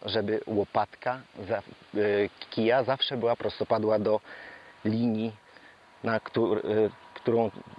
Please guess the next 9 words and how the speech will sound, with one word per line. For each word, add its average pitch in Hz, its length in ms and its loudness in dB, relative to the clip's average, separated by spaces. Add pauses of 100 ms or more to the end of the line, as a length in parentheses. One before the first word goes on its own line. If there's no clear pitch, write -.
(160)
obierzemy 104 540 2 (140)
do 104 280 0 (120)
celowania. 101 400 2
Jeśli 104 220 -8
to 147 140 2
była 117 320 0 (160)
linia 107 440 -2 (340)
mojego 107 260 0
celowania, 165 520 0